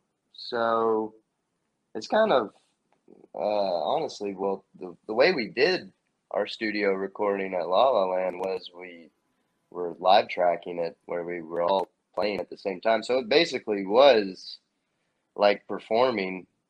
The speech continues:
you know, just in front of no one or practicing, if anything. But, uh, I, I would say the stage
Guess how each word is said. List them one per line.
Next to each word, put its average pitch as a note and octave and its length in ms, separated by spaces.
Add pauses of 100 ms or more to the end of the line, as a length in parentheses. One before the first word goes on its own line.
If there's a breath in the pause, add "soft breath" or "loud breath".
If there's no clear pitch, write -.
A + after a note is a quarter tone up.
(220)
you G#2 220
know, F#2+ 340 (1040)
just G#2+ 240
in G2 100
front A2+ 200
of F2+ 80
no G2 180
one F#2+ 360 (320)
or F#2 120
practicing, G#2+ 540
if F2+ 120
anything. F#2+ 580 (880)
But, G2+ 340
uh, F#2 400 (1900)
I, C3+ 120
I F3+ 220
would C#3+ 200
say G#2+ 260
the E2+ 200
stage F2+ 960